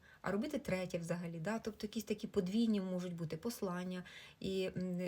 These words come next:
це буде створювати якусь таку внутрішню, внутрішню тривогу. І, і, е, буде так, то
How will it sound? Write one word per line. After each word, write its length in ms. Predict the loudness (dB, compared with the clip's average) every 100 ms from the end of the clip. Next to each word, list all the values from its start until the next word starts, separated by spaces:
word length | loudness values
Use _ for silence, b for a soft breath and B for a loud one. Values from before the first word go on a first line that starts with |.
| -2 -2
це 180 | 0
буде 200 | 2 2
створювати 520 | 0 -2 0 2 0 -4
якусь 180 | -6
таку 240 | -8 -4 -2
внутрішню, 800 | 0 2 2 2 0 0 0 0
внутрішню 1000 | 2 2 4 2 2 -2 0 0 0 -2 -4
тривогу. 760 | -2 0 2 4 4 2 -2 B B B -6
І, 320 | -2 2 2 2 0 0
і, 160 | -2 -4
е, 80 | -2 -4 -4
буде 220 | -4 -4
так, 280 | -2 -2 -2 B B
то 180 | -6 -6